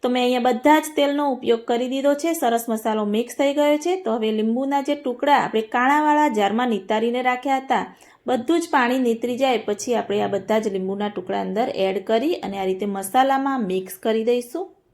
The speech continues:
તો બીજા બધા જે અથાણા હોય છે એમાં જો તેલ ઓછું પડે તો ફૂગ આવવા લાગે છે, પરંતુ આ જે લીંબુનું અથાણું છે એમાં જરાય પણ કંઈ પ્રોબ્લેમ થતો નથી.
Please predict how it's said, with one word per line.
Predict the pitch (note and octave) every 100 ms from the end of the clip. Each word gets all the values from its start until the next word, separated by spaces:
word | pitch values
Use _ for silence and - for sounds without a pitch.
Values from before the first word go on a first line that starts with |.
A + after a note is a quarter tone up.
| _ _ _ _ _ -
તો |
બીજા | G4+ D4+ F4
બધા | F4 F4 F4+
જે | F#4
અથાણા | F4+ E4+ F4 F4
હોય | F4+ F4
છે | F4 E4+ F#3 A3
એમાં | A#3 A#3+
જો | B3+
તેલ | B3+ - B3+ C#4+
ઓછું | D4+ D4+ D4+
પડે | D4+ D4+ C4+
તો | A3+ G#3+
ફૂગ | - A#3+ A#3+
આવવા | C4+ C4+
લાગે | C#4 C4+ C#4+ D4+
છે, | G4+
પરંતુ | A4 B3+ A#3+ A#3 A3+ B3 A#3+ A#3
આ | A3+ B3
જે | C4 B3+
લીંબુનું | A3+ A3 A#3 C4 C#4 C4+
અથાણું | C4+ C4+ C4 C4
છે | C#4 -
એમાં | G3+ G#3+ G#3+
જરાય | A#3 A3 B3+ C4+
પણ | C4+ A3 C4
કંઈ | C4+ G3+ G#3+
પ્રોબ્લેમ | G3+ F#3+ F#3 G3+ A3+
થતો | A3+ F3+ G3
નથી. | G#3 G#3+ E4 A#4